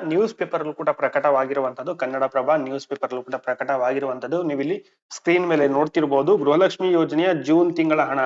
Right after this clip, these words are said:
ಜೂನ್ ತಿಂಗಳ ಹಣ ಅಂತಂದ್ರೆ ಹನ್ನೊಂದನೇ ಕಂತಿನ ಹಣ ಬಿಡುಗಡೆ ಪ್ರಕ್ರಿಯೆ ಸೋಮವಾರ ಆರಂಭವಾಗಿದ್ದು, ಅಂದ್ರೆ ನಿನ್ನೆಯಿಂದ ಈ ಒಂದು ಗೃಹಲಕ್ಷ್ಮಿ ಯೋಜನೆಯ ಹನ್ನೊಂದನೇ ಕಂತಿನ ಹಣ ಬಿಡುಗಡೆ ಪ್ರಕ್ರಿಯೆ ಸೋಮವಾರ ಆರಂಭವಾಗಿದೆ. ಅಂದ್ರೆ ನಿನ್ನೆಯಿಂದ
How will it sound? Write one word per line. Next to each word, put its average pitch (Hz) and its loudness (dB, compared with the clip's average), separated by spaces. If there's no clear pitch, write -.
ಜೂನ್ 160 0
ತಿಂಗಳ 165 2
ಹಣ 143 0
ಅಂತಂದ್ರೆ 151 2
ಹನ್ನೊಂದನೇ 156 0
ಕಂತಿನ 151 -4
ಹಣ 139 -2
ಬಿಡುಗಡೆ 165 4
ಪ್ರಕ್ರಿಯೆ 170 0
ಸೋಮವಾರ 156 4
ಆರಂಭವಾಗಿದ್ದು, 143 2
ಅಂದ್ರೆ 160 2
ನಿನ್ನೆಯಿಂದ 165 2
ಈ 156 2
ಒಂದು 147 -2
ಗೃಹಲಕ್ಷ್ಮಿ 147 0
ಯೋಜನೆಯ 151 -2
ಹನ್ನೊಂದನೇ 139 -2
ಕಂತಿನ 143 -4
ಹಣ 131 2
ಬಿಡುಗಡೆ 180 4
ಪ್ರಕ್ರಿಯೆ 170 2
ಸೋಮವಾರ 160 4
ಆರಂಭವಾಗಿದೆ. 135 2
ಅಂದ್ರೆ 139 0
ನಿನ್ನೆಯಿಂದ 139 0